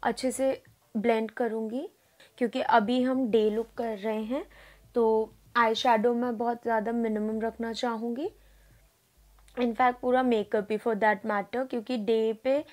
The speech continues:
बहुत ज़्यादा हैवी मेकअप मुझे नहीं पसंद आता है। I try to keep it very subtle। And, uh, फिर नाइट टाइम का जब हम लुक करेंगे तो हम उसी को थोड़ा सा और इंटेंसिफाई कर देंगे।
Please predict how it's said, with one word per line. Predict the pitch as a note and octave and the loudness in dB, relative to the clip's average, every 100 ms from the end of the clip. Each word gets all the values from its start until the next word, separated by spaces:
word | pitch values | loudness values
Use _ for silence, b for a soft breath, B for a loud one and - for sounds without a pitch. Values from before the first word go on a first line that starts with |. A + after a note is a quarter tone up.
| B B - | B B -4
बहुत | A#3 A#3 | 0 2
ज़्यादा | A3+ A3+ B3 | 4 4 2
हैवी | C4 B3 G3+ A3+ | 2 0 0 0
मेकअप | A#3 G#3+ A#3+ A#3 | -2 -4 -4 -4
मुझे | A#3 G#3+ A#3 | -4 -4 -6
नहीं | A3+ G#3+ G#3+ | -6 -8 -10
पसंद | A3+ G#3+ A3 G#3 | -10 -10 -8 -6
आता | G3 - G#3 | -6 -6 -4
है। | A3 A3 | -4 -6
I | |
try | A3+ G3+ | -8 -8
to | G3 A3+ | -10 -12
keep | A3 G3+ | -12 -10
it | A3+ A3+ | -8 -6
very | G#3 A3 | -6 -8
subtle। | - G#3 F3 C4 - B B B B B _ _ _ - | -10 -12 -10 -10 -10 B B B B B _ _ _ -8
And, | G#3 G#3 G#3 | -6 -4 -2
uh, | A3 G#3+ | 0 -2
फिर | G#3+ C4 | 0 0
नाइट | A#3+ A#3+ A3 A3+ - | 2 2 0 -2 -2
टाइम | A#3+ A#3+ A#3+ | -2 -2 -2
का | B3+ | -4
जब | A#3 A#3 | -2 -2
हम | A#3+ A#3+ | -2 -2
लुक | A#3 - | -4 -4
करेंगे | A#3 G#3+ G#3 G#3 D#4 | -2 -2 -4 -4 -4
तो | - C4 | -2 -4
हम | A3 A3 E4+ - b b b - | -4 -6 -8 -10 b b b -8
उसी | G#3+ B3 | -4 -4
को | A#3 A#3 | -2 -2
थोड़ा | A#3 G#3+ G#3+ | -2 -4 -4
सा | G#3 | -6
और | G#3 G3+ | -4 -4
इंटेंसिफाई | G3+ F#3+ G3 F#3+ G3 - G3 | -6 -8 -10 -10 -12 -10 -8
कर | F#3+ F#3 - | -8 -12 -12
देंगे। | F#3 F3+ | -14 -16